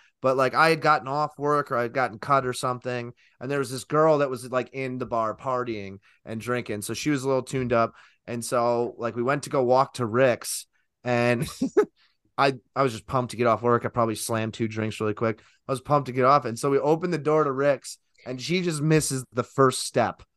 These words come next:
Just, <laughs> just thought there was one extra. And she is, like, going end over end. Like, her ankles are doing a full, like,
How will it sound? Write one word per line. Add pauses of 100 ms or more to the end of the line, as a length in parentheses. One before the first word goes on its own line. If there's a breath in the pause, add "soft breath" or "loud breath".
Just, (540)
<laughs>
just
thought
there
was
one
extra. (260)
And
she
is,
like,
going
end
over
end.
Like,
her
ankles
are
doing
a
full,
like,